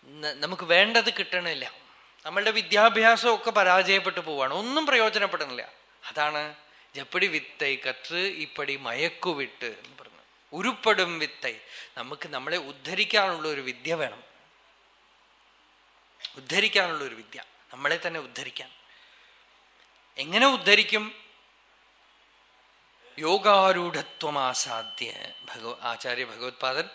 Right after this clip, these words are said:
വിവേക ചൂടാമണിയിൽ പറഞ്ഞു, ഇവിടെ ഭാഷ്യത്തിലും പറഞ്ഞു, യോഗാരൂഢനായിട്ട് ഉദ്ധരിക്കൂ എന്നാണ്. അതായത്, you have to attain that state where you have no attraction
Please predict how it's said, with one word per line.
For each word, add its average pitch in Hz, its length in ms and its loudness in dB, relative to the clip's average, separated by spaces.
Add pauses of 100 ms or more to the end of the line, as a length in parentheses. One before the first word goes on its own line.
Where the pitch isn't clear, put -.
(220)
വിവേക 135 260 -4
ചൂടാമണിയിൽ 139 540 -2
പറഞ്ഞു, 160 180 -2
ഇവിടെ 160 160 0
ഭാഷ്യത്തിലും 156 640 -4
പറഞ്ഞു, 165 340 -4 (460)
യോഗാരൂഢനായിട്ട് 202 1300 4
ഉദ്ധരിക്കൂ 143 460 -6
എന്നാണ്. 120 220 -12 (200)
അതായത്, 143 540 2 (380)
you 120 80 -6
have 165 260 0
to 190 140 0
attain 156 360 -4
that 143 180 0
state 175 560 0
where 131 320 -4 (2250)
you 113 60 -10
have 117 240 -4 (280)
no 143 160 -4 (500)
attraction 139 680 -4